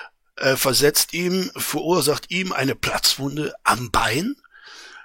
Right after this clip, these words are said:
Äh, und dann ist der Typ irgendwie ganz flugs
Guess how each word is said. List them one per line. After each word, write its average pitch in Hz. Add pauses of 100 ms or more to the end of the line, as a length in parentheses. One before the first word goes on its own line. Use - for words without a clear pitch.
(240)
Äh, 147
und -
dann 175
ist 220
der 202
Typ 226
irgendwie 247 (260)
ganz 226
flugs -